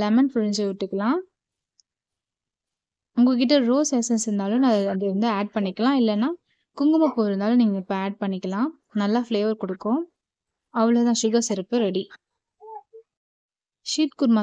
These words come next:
செய்வோம்ல, அந்த சேமியா தான் எடுத்திருக்கேன். இது ரொம்ப ஒல்லி ஒல்லியா இருக்கும். இது குனாஃபா ஸ்டஃப் செய்யறதுக்கு நல்ல-, நல்லாவே இருக்கும். இங்க வந்து குனாஃபா செய்யற அந்த டோ வந்து இங்க கிடைக்காது எங்க ஏரியால, அதனால இதை வச்சு நம்ம செய்யலாம். இதை வச்சு செஞ்சாலும் நல்லாமே இருக்கும். இது கூட வந்து நம்ம பட்டர் ஆட் பண்ண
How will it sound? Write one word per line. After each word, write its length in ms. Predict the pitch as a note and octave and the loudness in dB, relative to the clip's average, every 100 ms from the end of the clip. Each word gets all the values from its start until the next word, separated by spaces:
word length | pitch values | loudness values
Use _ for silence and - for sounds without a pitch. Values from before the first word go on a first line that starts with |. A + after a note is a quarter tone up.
| G#3 | 0
செய்வோம்ல, 380 | G#3 G3+ G3+ G3+ | -2 -2 -2 -2
அந்த 140 | G3+ A3 | -2 -2
சேமியா 240 | A3+ G#3 G#3 | -2 -2 -2
தான் 100 | A3+ G#3 | -2 -2
எடுத்திருக்கேன். 560 | G3 G3+ G#3 G3 A3 C#4+ | -6 -4 -6 -4 -2 0
இது 80 | A3+ | 0
ரொம்ப 160 | G#3 A3 G#3+ | 0 0 0
ஒல்லி 160 | G#3+ A3+ A3 | 0 0 0
ஒல்லியா 200 | A3+ G#3+ | 0 -2
இருக்கும். 260 | G3+ B3+ D#4+ | -4 -4 0
இது 80 | A#3+ A3 | 0 -2
குனாஃபா 300 | G#3+ A3+ A#3+ | -2 -2 -4
ஸ்டஃப் 240 | A3 F#3+ - | -6 -8 -6
செய்யறதுக்கு 360 | G3 G3 G#3 G3 | -6 -6 -6 -4
நல்ல-, 220 | F#3+ - G3+ G3+ | -6 -8 -6 -4
நல்லாவே 340 | G3+ G#3+ A3 G#3+ | -2 -2 0 -2
இருக்கும். 320 | F#3 A3 D#4 F#4+ _ _ _ B3 | -4 -4 -2 -4 _ _ _ 2
இங்க 120 | C#4 B3+ | 4 4
வந்து 140 | B3 C#4+ | 4 2
குனாஃபா 380 | A#3 C4+ C4 C4 A3 | 2 2 0 -2 -2
செய்யற 260 | - G#3 G3+ G3+ | -4 -4 -2 -2
அந்த 120 | G3 G3 | -2 0
டோ 80 | G#3 B3 | 2 2
வந்து 180 | A3 A3+ | 2 2
இங்க 140 | G3+ G3 | 0 -4
கிடைக்காது 420 | F#3+ G3 A3 G3+ G3 | -4 -4 -2 -2 -2
எங்க 120 | F#3+ F#3+ | -4 -4
ஏரியால, 360 | F#3+ F#3+ F#3+ F#3+ D4+ F#4+ - - _ | -4 -4 -4 -4 -6 -8 -20 -20 _
அதனால 280 | A3 G#3+ A3+ | -4 -2 0
இதை 140 | G#3+ A3+ | 0 -2
வச்சு 160 | A3+ C4 | 0 0
நம்ம 120 | G#3 - | 0 -2
செய்யலாம். 260 | G3+ A#3+ A3 | -2 0 0
இதை 140 | G#3 | -2
வச்சு 140 | G#3 B3 | -4 -4
செஞ்சாலும் 400 | - G3 G3 D4 D4+ | -4 -4 -4 0 0
நல்லாமே 380 | G#3 F#3+ G3 G#3+ G3 | 0 -2 -2 -2 -4
இருக்கும். 320 | F#3+ - A3 - _ _ A#3 | -6 -10 -14 -16 _ _ -4
இது 80 | A3+ A#3+ | -2 0
கூட 100 | C4 | 0
வந்து 160 | A#3 B3+ | 2 4
நம்ம 140 | B3+ G3 | 2 0
பட்டர் 240 | G3 A#3+ A#3 | -2 -2 -2
ஆட் 120 | F#3+ - | -2 -4
பண்ண 160 | F#3+ | -6